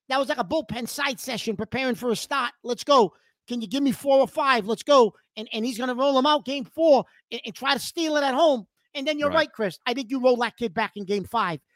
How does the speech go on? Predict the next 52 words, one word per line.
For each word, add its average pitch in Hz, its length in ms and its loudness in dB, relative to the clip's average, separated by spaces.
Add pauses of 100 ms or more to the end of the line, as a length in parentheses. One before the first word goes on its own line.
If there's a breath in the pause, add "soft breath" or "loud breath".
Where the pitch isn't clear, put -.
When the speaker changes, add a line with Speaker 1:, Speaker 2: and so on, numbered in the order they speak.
(140)
Speaker 1:
if - 140 -10
you 214 60 -8
have 214 260 0
to. 170 180 -8 (120)
You 208 100 -10
bring 208 180 -4
that 190 180 -6
kid 190 160 -6
in 156 160 -8 (300)
to 185 60 -14
stop - 160 -2
Speaker 2:
Yeah, 175 240 6
Speaker 1:
game 156 80 0
Speaker 2:
listen, 208 220 8
Speaker 1:
five. 202 80 -2
Speaker 2:
and, 190 100 -4
and, 175 160 -2 (220)
and 160 140 0
you're 175 100 6
right. 185 240 6
The 147 100 6
home, 139 300 4
the 139 140 0
at 165 160 2
home. 131 360 -4 (200)
Pitch, 170 300 -2
pitch - 260 0
Sale. 180 180 2
If 147 80 -4
you're 143 60 -8
gonna 202 120 -2
pitch 208 260 -2
Sale, 180 240 0
pitch 190 240 -4
him 170 100 -6
at 151 100 -4
home 160 240 0
on 139 100 -2
a 123 40 -6
short 151 300 -4
and 143 100 -6
with 139 160 -4
a 131 40 -4
short 156 300 -4
leash. 165 120 -2
Speaker 1:
'Cause, 269 120 -4
Chris, 320 200 2
did - 100 0
Speaker 2:
Look, 233 80 10
Speaker 1:
you 359 80 2
Speaker 2:
Mark, 381 160 6
Speaker 1:
hear - 100 2